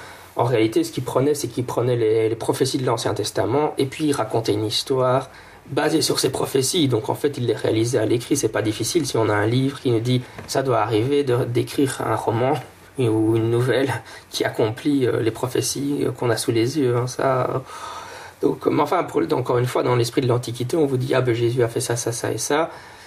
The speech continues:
Euh, l'Ancien Testament, pré-, pré-, euh, tel verset, tel verset, tel verset dans l'Ancien Testament prédisait qu'il allait faire ça, donc ça prouve que, euh,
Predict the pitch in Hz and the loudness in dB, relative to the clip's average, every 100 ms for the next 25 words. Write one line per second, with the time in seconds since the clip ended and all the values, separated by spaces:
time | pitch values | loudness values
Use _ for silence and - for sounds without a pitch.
0 | - - - 113 120 123 120 117 123 - | -20 -14 -2 2 2 2 0 0 -2 0
1 | 135 123 113 - - - - 120 - - | 2 2 0 0 0 -2 0 0 0 -6
2 | - - - - - - 120 117 113 123 | -6 -4 -4 -4 -4 -2 0 0 0 0
3 | 127 120 117 - 110 117 117 120 - 127 | 0 0 0 0 -2 0 0 0 0 0
4 | 123 123 117 117 117 - 117 117 107 104 | 0 0 0 0 0 0 0 2 0 -4
5 | - - - 139 135 131 143 123 - 113 | -12 -4 -2 0 0 2 0 0 0 0
6 | 113 - - - 160 160 131 139 143 113 | 2 0 -4 0 0 0 2 0 0 -4
7 | - 139 135 - 131 135 131 - - - | 0 0 0 -2 0 0 -4 -12 -14 -14
8 | - 110 110 107 107 110 110 | -4 0 2 4 4 4 2